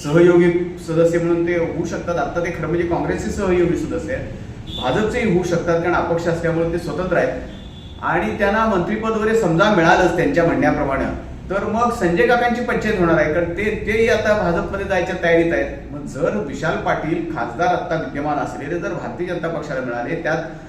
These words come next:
स-, लोकनेते वसंतराव दादा पाटील यांचे नातू, म्हणजे काँग्रेस पक्षाचे एक मोठे नेते त्यांना मिळत आहेत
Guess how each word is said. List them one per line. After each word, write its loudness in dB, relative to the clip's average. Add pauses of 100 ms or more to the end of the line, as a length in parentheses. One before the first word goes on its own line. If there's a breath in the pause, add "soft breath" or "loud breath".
(160)
स-, -2
लोकनेते 0
वसंतराव 0
दादा 2
पाटील -2
यांचे -4
नातू, 2 (360)
म्हणजे -2
काँग्रेस 0
पक्षाचे 0
एक -2
मोठे 2
नेते 4
त्यांना 4
मिळत -2
आहेत 0